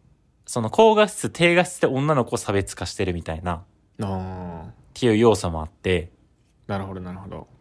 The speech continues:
Speaker 1: いや、すごい、磨き方がすごいなと思って結構感動しちゃってさ。
Speaker 2: 確かに。そこが価値やもんな。
Speaker 1: そうそうそうそうそう。
Speaker 2: なるほどね。
Speaker 1: ほんで、まあ、それで感動しっぱなしやったら、
Speaker 2: うん。
Speaker 1: なんとあの、十分間のね、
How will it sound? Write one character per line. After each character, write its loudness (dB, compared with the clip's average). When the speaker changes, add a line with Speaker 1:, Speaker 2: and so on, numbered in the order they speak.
Speaker 1:
い -4
や、 -6
す 0
ご 6
い、 -8
磨 6
き -8
方 4
が 4
す -2
ご 8
い 4
な 4
と -6
思 -4
っ -10
て -16
結 0
構 0
感 2
動 4
し -4
ち -2
ゃ 2
っ -2
て -18
さ。 -6
Speaker 2:
確 -6
か -8
に。 -18
そ -8
こ 4
が 2
価 -4
値 -6
や -4
も -12
ん -14
な。 -20
Speaker 1:
そ 6
う 8
そ 6
う 4
そ 2
う 4
そ 0
う 0
そ -2
う。 -8
Speaker 2:
な -8
る -4
ほ 4
ど 6
ね。 2
Speaker 1:
ほ 0
ん 0
で、 6
ま 0
あ、 4
そ 6
れ 6
で 2
感 4
動 6
し -2
っ 2
ぱ 0
な 4
し 0
や 6
っ -8
た -6
ら、 4
Speaker 2:
う -6
ん。 -8
Speaker 1:
な 6
ん -4
と 0
あ 0
の、 0
十 4
分 4
間 4
の -4
ね、 -2